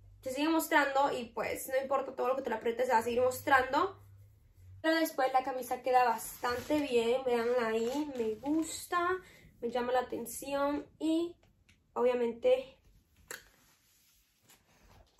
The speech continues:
Luego tenemos esta otra camisa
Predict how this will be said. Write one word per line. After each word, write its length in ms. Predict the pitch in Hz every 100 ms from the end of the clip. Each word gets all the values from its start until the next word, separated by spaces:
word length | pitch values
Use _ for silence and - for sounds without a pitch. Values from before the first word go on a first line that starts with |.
| - - - - - - - - - - - -
Luego 580 | 285 330 381 427 381 311
tenemos 440 | 330 311 302 294 311 -
esta 400 | 311 - - -
otra 360 | 190 285 220 226
camisa 440 | 277 269 269 277